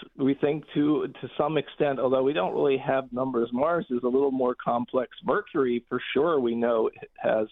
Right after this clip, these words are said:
been and is. And, and the moon and Mercury are very similar in that, that they have,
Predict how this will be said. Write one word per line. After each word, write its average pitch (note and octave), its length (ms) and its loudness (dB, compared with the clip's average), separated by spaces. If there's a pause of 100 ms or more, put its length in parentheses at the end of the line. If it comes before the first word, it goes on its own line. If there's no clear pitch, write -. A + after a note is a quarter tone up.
been A2+ 280 0 (880)
and A2+ 260 0
is. A#2 320 2
And, C3+ 380 0
and C3 220 0
the C3+ 60 2
moon D#3+ 280 2
and C3+ 120 0
Mercury C3+ 480 0
are A#2 80 0
very B2+ 260 0 (120)
similar B2 480 0
in A#2+ 120 -2
that, A#2+ 300 0
that C3+ 180 -2
they B2+ 120 0
have, C3 360 -2